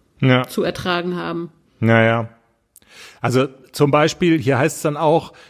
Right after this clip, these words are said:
Speaker 1: die Tiere müssen laut Richtlinie gesund und auf einen Umzug vorbereitet sein. Ein Dopingverbot werde stichprobenartig kontrolliert.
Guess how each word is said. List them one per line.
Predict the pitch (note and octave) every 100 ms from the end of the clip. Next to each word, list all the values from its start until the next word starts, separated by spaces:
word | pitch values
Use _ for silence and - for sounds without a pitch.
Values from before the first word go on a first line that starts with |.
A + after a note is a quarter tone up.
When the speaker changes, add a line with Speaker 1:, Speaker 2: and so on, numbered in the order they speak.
| -
Speaker 1:
die | A#2
Tiere | - F#3 G#3+
müssen | F#3 F3+ F#3+
laut | D#3+ C#3+ -
Richtlinie | F#3+ - E3+ F3 F#3+
gesund | D3 A2+ A2+ F#3 B3+ -
und | F3 E3
auf | -
einen | E3 D3+
Umzug | G3+ G3+ G3 G3+ G3 -
vorbereitet | - A#3 G3 A#2+ G#2+ G#2 A2
sein. | A#2 G#2 G2+ -
Ein | C#3 B2+ A2+
Dopingverbot | C3+ G#3+ - C#3+ C3 - B2+ A2+ D#3+ G#3 A2+
werde | C3 C#3
stichprobenartig | - F#3+ - - E3 D#3 D3+ D3+ F3 -
kontrolliert. | D#3+ C#3+ E3 E3 E3+ G#2+